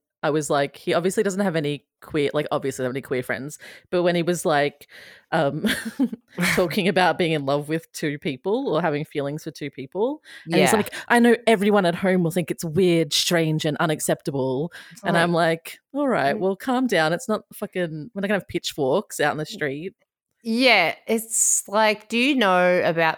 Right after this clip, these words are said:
Speaker 2: the world these days? There
Speaker 1: <laughs>
Speaker 2: are people that, like, actually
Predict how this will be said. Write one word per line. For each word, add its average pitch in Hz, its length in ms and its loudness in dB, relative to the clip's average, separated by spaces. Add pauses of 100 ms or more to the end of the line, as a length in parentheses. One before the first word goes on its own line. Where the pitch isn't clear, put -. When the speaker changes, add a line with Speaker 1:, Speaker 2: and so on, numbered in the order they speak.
Speaker 2:
the 160 120 0
world 143 480 2
these 151 320 2
days? 131 440 2
There 175 240 2
Speaker 1:
<laughs> - 20 -12
Speaker 2:
are 185 260 2
people 196 400 -2
that, 160 260 0
like, 143 200 -2
actually 151 840 -2